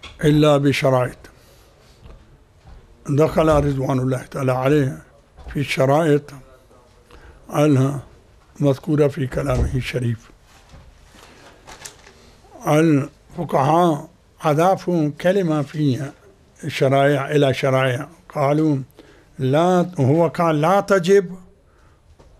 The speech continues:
قال لا تجب أو لا تصح. هذه إضافة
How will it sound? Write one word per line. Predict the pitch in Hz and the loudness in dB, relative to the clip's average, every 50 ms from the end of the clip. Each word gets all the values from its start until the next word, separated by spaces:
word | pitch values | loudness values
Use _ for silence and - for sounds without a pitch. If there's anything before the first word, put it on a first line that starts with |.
| - - | -20 -8
قال | - 147 151 165 180 180 156 | -2 0 2 2 2 2 2
لا | 175 190 202 | 2 2 2
تجب | 180 - 208 202 180 240 240 - - 214 | 2 0 -2 -2 -2 -4 -6 -4 0 2
أو | 220 247 247 226 | 4 4 6 6
لا | 202 202 190 180 | 6 4 4 2
تصح. | - 180 151 - - 156 123 - - - - _ _ _ _ _ _ _ _ _ _ _ _ _ _ _ _ _ _ _ _ _ _ _ _ - 165 139 135 | 2 0 0 0 0 -2 -2 -2 -6 -10 -16 _ _ _ _ _ _ _ _ _ _ _ _ _ _ _ _ _ _ _ _ _ _ _ _ -10 -6 -4 -2
هذه | 117 110 139 170 208 233 240 226 226 196 214 208 190 175 185 | -2 0 2 2 2 2 2 2 2 2 2 2 2 2 0
إضافة | 175 202 196 202 185 - 170 165 156 135 123 | 2 2 2 0 0 0 -4 -4 -4 -6 -8